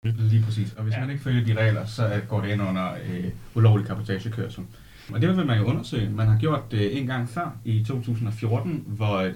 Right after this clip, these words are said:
Speaker 1: øh, tallene var markant højere, altså for ulovlig cabotagekørsel, hvor reglerne ikke blev holdt,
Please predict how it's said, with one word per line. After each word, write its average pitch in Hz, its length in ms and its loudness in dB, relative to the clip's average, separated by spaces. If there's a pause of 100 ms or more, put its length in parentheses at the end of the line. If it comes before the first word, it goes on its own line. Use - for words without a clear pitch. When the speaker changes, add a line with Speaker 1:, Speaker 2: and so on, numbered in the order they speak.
Speaker 1:
øh, 92 280 -4
tallene 107 400 0
var 87 120 -6
markant 123 420 -2
højere, 101 360 -2
altså 107 160 -6
for 92 320 -2
ulovlig 107 340 2
cabotagekørsel, 104 760 -4 (440)
hvor 113 120 2
reglerne 104 300 4
ikke 120 120 2
blev 104 140 0
holdt, 92 340 -6